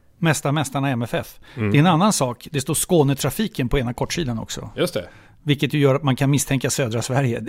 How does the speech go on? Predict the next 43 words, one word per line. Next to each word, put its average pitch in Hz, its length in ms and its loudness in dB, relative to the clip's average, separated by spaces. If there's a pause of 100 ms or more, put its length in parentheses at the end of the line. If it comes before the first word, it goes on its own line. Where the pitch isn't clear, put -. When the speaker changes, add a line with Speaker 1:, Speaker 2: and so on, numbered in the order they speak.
Speaker 1:
Vi 151 120 0
har, 156 160 4
vi 147 100 0
har 156 100 4
tydliga 160 340 2
tecken 156 280 -2
på - 100 0
det. 95 180 -8
Speaker 2:
Vi 180 120 2
fick - 220 -2
där 151 180 2
efter 151 400 0
vår 135 140 6
julinspelning. 123 920 2
Speaker 1:
Jaha. 135 300 -4
Speaker 2:
Och 139 100 2
nu 156 80 6
är 165 40 8
det 156 80 8
nyårsavsnittet. 147 880 0 (100)
Och - 160 -2
då 135 80 4
tänker 123 260 2
jag 113 40 6
att 110 120 -4
det 123 60 0
här 120 160 0
kanske 120 240 -4
kan 120 140 0
funka 107 240 -2
som 104 100 -6
någon 101 120 0
nyårsklapp. 101 640 -2
Du 131 100 2
kan 117 120 -2
öppna, 87 180 -6
Lasse. 76 220 -12 (100)
Speaker 1:
Jaha. 113 200 -6 (380)
Speaker 2:
Eva-Lena 185 400 6
Hedestig, 175 680 4
vår, 151 460 4
eh, 147 260 6 (920)
påstillverkare. 143 1300 2